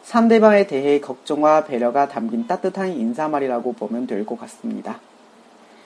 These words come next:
그러니까 "밥 먹었어요?" 라고 물어보면 특별한 경우가 제외하면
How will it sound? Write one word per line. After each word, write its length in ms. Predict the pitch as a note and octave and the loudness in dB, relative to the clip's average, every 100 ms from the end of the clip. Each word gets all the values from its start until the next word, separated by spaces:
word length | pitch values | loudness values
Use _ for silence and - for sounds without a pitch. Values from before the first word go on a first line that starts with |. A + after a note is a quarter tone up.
| - | -12
그러니까 500 | - F3 E3+ E3+ E3+ | -2 0 2 2 2
"밥 180 | - D3+ | 0 0
먹었어요?" 800 | D#3 C#3 C#3 - C3+ C3 C3 B2+ | 2 2 0 -2 0 2 2 2
라고 260 | A#2+ D3 F3+ | 0 -2 -4
물어보면 640 | B2+ B2+ A#2 A2 C#3+ F#3+ - _ _ - - | -2 -4 -2 -2 -4 -6 -14 _ _ -20 -20
특별한 460 | - A#3+ A#3 A#3+ | -4 2 4 4
경우가 360 | A3+ G3+ F#3 F3+ | 4 2 2 0
제외하면 760 | E3+ C3+ C3 B2 A#2 A#2 F3 | 2 0 0 -2 -2 -4 -6